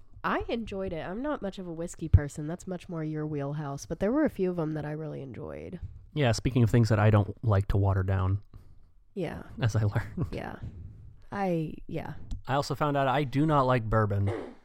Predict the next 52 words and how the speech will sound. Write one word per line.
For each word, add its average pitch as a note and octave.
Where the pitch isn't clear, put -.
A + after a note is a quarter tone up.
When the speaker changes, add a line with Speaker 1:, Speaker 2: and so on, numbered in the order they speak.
Speaker 2:
I G#2+
Speaker 1:
I -
Speaker 2:
don't C#3
like C#3
Speaker 1:
will, F#3+
Speaker 2:
Tennessee C3
whiskey. G#2
I A#2+
Speaker 1:
I A2+
Speaker 2:
do -
Speaker 1:
will B2
Speaker 2:
not C3+
like A#2
rye A2+
whiskey. G2
Speaker 1:
Mm, D4
the B3+
rye C#4+
that G3
we E3+
had, E3
I D#3+
thought D3
was D#3
good. -
Speaker 2:
I F#2
hate G2+
it. -
Speaker 1:
And G3+
I, G3+
I A3+
don't B3+
like F#3+
to F#3
drink E3+
bourbon D#3+
straight. -
I E3+
will D#3+
mix D3+
with A3+
bourbon C#4+
and G3+
I F3+
will E3+
cook -
with -
bourbon, C#3+
but C#3+
I, D3
I D#3
don't D#3